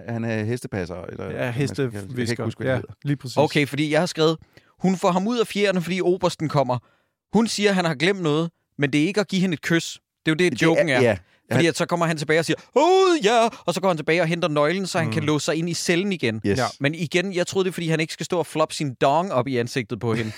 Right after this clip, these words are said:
Speaker 1: <laughs>
Speaker 3: Men det er, fordi han skal ned og,
Speaker 1: Han skal
Speaker 3: ja,
Speaker 1: lige,
Speaker 3: skifte
Speaker 1: han skal
Speaker 3: tøj.
Speaker 1: lige tilbage i spjældet, inden de kommer op, der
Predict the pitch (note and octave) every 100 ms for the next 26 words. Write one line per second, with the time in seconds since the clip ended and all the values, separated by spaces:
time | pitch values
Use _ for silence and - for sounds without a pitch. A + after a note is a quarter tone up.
0 | - - A#2+ C#3+ D3 D#3 D#3+ D3 D#3+ E3+
1 | F3 D#3+ D3 _ C#3 A#2+ D3 C#3+ C#3 C#3
2 | B2 - D3 D#3 D3+ C3+ B2+ C3 B2 B2
3 | A#2 A2+ G#2+ A2 G#2+ G2+